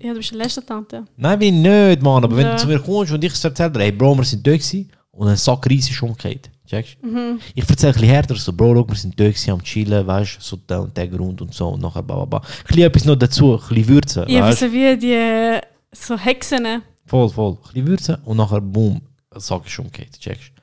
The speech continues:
Speaker 2: Aber das so ein bisschen spannender ist für den Zuhörer, <laughs> weißt du?
Speaker 1: <laughs>
Speaker 2: Ähm, aber ich weiss nicht, ich bin zum Beispiel,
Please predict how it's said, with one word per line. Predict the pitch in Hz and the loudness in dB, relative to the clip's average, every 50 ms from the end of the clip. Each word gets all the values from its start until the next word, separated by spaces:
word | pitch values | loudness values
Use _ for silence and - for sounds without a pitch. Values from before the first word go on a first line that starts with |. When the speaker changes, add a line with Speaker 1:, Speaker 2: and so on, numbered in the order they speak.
| _ _ _ _ _ _ _ _ | _ _ _ _ _ _ _ _
Speaker 2:
Aber | - - | -16 -12
das | - 90 - | -10 -10 -8
so | - 98 | -8 -8
ein | - 98 | -6 -6
bisschen | 98 95 95 - | -6 -6 -8 -10
spannender | - - - 107 113 117 113 104 - | -8 -2 0 2 2 2 2 2 0
ist | 95 90 - | -2 -2 -4
für | - - | -8 -12
den | - - - | -12 -10 -10
Zuhörer, | - - 110 104 95 92 90 90 | -6 -4 -2 -2 -2 -2 -4 -4
<laughs> | 92 - - - - - - | -6 -8 -8 -8 -8 -6 -4
weißt | - - 95 104 104 101 | -2 -2 0 -2 -2 -4
du? | 165 240 - - - - - _ - | -6 -8 -8 -10 -20 -20 -20 _ -8
Speaker 1:
<laughs> | |
Speaker 2:
Ähm, | 92 92 92 92 90 87 90 90 92 98 - - | -4 -2 0 0 0 0 -2 -4 -6 -8 -10 -10
aber | - 85 95 95 87 95 95 95 92 95 95 95 92 - - - - _ - | -8 -6 -6 -4 -2 0 0 0 2 0 0 -2 -4 -8 -18 -20 -20 _ -4
ich | - | 2
weiss | 143 135 131 | 2 4 4
nicht, | 135 143 139 127 | 4 4 2 2
ich | 120 - | 0 -2
bin | - 127 | -4 -4
zum | - 123 110 | -4 -4 -6
Beispiel, | 107 95 - 107 104 98 | -6 -6 -4 -4 -4 -4